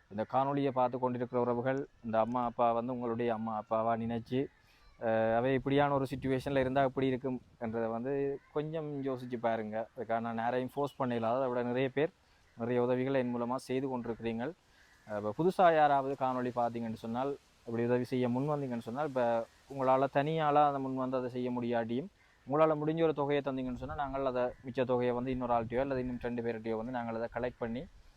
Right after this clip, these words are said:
அவைக்கு வந்து இந்த அவசர தேவைக்கான அந்த உதவியை வந்து செய்து கொடுக்கலாம்ன்றதான் என்னுடைய வேண்டுகோளும். எனவே,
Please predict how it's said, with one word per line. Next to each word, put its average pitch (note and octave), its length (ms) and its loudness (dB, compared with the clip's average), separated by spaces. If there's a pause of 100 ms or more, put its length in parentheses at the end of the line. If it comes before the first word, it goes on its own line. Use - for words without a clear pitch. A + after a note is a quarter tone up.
(160)
அவைக்கு A2 340 -4
வந்து A#2+ 180 -4
இந்த A#2 180 2
அவசர B2+ 400 0
தேவைக்கான A#2+ 500 -2
அந்த A#2 200 -4
உதவியை A2+ 300 -4
வந்து A2+ 160 -10
செய்து A#2 240 -6
கொடுக்கலாம்ன்றதான் A2 640 -4
என்னுடைய G#2+ 320 -6
வேண்டுகோளும். G#2+ 440 -8
எனவே, B2 300 -4